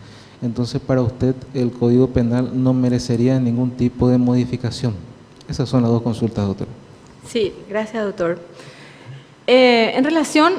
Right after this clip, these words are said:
Speaker 2: justamente al notorio progreso económico, yo creo que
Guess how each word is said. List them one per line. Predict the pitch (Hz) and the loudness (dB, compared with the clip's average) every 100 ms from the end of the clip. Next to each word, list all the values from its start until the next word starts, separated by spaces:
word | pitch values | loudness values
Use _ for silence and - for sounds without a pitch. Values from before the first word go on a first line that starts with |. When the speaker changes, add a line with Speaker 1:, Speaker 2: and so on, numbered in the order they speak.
| - - - - - | -4 -18 -20 -10 -2
Speaker 2:
justamente | 262 320 247 208 202 156 - | 2 4 2 2 0 -4 0
al | 196 202 190 185 180 160 170 180 - - | 2 4 2 0 0 -2 -6 -10 -12 -12
notorio | 208 202 214 240 | -10 -6 0 0
progreso | 226 214 190 196 | 0 -2 -2 0
económico, | 226 220 170 165 170 185 - - - - - - - - - - - | 0 0 2 0 0 0 -2 -14 -20 -20 -20 -20 -20 -20 -20 -20 -6
yo | 208 262 | -2 4
creo | 285 294 | 4 4
que | 330 320 240 156 - | 6 6 4 2 -2